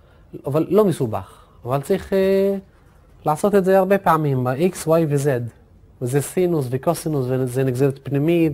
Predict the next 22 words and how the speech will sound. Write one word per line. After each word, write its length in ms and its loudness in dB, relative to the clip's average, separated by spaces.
ויש 280 -2
מינוסים, 440 -2
צריך 240 -6
להיזהר, 340 0
לעשות 360 -4
את 60 -2
זה 140 0
בזהירות. 580 -6
ההערה 640 2
השנייה 520 0
זה 140 0
שניתן 360 -4
לעשות 440 -4
את 120 -10
התרגיל 400 -4
הזה 300 -4
אחרת, 520 -4
בדרך 360 0
שהיא 160 -6
הרבה 180 -2
יותר 280 0
פשוטה, 520 -2